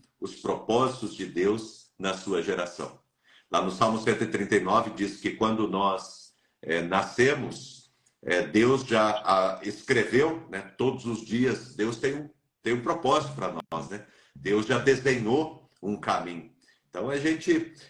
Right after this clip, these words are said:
é, eu creio que muito a gente vai encontrar o nosso propósito em Deus, né? E agora, trazendo pra nós, homens, nós temos uma, uma função, né? Assim como a mulher tem uma função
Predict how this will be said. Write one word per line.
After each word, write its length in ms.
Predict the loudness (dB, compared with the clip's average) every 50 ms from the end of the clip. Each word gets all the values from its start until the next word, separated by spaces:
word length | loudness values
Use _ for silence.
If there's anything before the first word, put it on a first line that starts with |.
| _ _
é, 380 | 0 2 4 4 4 4 2 2
eu 180 | 2 2 4 4
creio 280 | 4 4 4 4 2
que 120 | 2 0 0
muito 460 | 0 2 2 2 2 2 2 0 0
a 40 | 0
gente 220 | 0 0 -2 0
vai 120 | -2 -2 -2
encontrar 400 | 0 -2 -2 -2 0 0 0 0
o 40 |
nosso 280 | 2 0 -2 -2 -4 -4
propósito 480 | -2 -2 -2 0 0 0 0 0 -2 -4
em 120 | -4 -2
Deus, 540 | -2 -2 -2 -2 -4 -8 -16 -20 -20 _ _ _
né? 260 | -12 -10 -10 -10 -12 -16 _ _ _ -20 _ _ _
E 160 | -2 2 4
agora, 380 | 4 4 4 4 4 4 4 2
trazendo 680 | 0 2 2 2 2 2 2 2 2 2 0 -2 -4 -4
pra 240 | -2 0 0 0
nós, 640 | 0 0 0 2 2 0 0 -4 -8 -14 -18 -20 -20 _
homens, 800 | -4 0 0 0 0 0 -2 -6 -8 -10 -14 -20 -20 -20 -20 -20 _ _ _ _ _ _ _
nós 280 | 0 2 2 2 2 2
temos 400 | 0 0 2 0 0 -2 -2 0
uma, 520 | 0 2 2 2 2 0 -2 -4 -10 -16 _ _ _
uma 180 | -2 0 0 0
função, 640 | 0 0 -2 -2 -4 -6 -6 -4 -4 -4 -4 -4 -10 -16 _ -12
né? 140 | -8 -6
Assim 300 | -6 -6 -2 -2 0 2
como 200 | 2 2 4 4
a 60 | 2 2
mulher 540 | 2 0 0 2 2 4 4 2 0 -2
tem 140 | -4 -4 -4
uma 200 | -2 -4 -4 -4
função 580 | -6 -8 -10 -10 -8 -4 -2 -2 -2 -2 -6